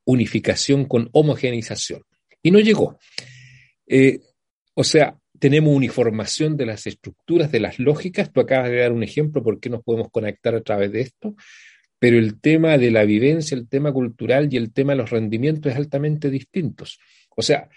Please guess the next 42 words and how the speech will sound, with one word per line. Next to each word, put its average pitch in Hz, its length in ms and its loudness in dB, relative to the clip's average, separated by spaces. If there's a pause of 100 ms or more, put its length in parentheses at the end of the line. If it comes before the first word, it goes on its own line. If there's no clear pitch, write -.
(200)
piensa 165 340 2
tú 180 80 4
en 180 60 6
el 156 160 0
caso - 260 0
de 135 120 0
Chile, 135 220 2
¿cómo 147 200 2
explicarle 147 580 -2
a 113 60 0
alguien 147 380 -4
que - 160 -12
Chile, 139 260 -2
con 95 280 -6
todo 160 160 0
el 190 100 -4
crecimiento 151 640 -4
que 123 100 -4
ha 117 60 -2
tenido, 131 440 -2
yo 127 160 -2
recuerdo, 127 540 -2
esto 117 260 -8
lo 107 100 -2
conversamos 98 560 -4
hace 98 120 -8
como 90 220 -4
diez, 131 220 2
doce 123 300 -2
años 135 260 -4
en 127 80 -6
la 123 80 -8
Central, 131 540 -6
con 107 240 -2
todo 160 140 0
el 160 100 0
crecimiento, 175 760 0 (280)
de 113 140 -2
pronto 143 300 0
tenemos 123 400 -4
esta 117 280 -6
crisis? - 460 -14